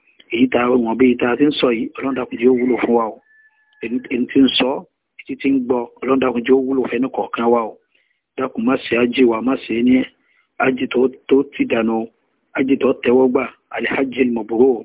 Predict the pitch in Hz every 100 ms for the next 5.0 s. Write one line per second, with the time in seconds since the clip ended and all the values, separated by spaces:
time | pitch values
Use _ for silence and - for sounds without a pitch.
0 | - 120 - 135 123 127 123 123 127 127
1 | 123 120 107 139 143 147 147 135 135 127
2 | 135 127 127 123 - 135 135 131 127 127
3 | 123 139 143 143 131 131 _ _ _ _
4 | - 113 113 120 123 - 127 139 147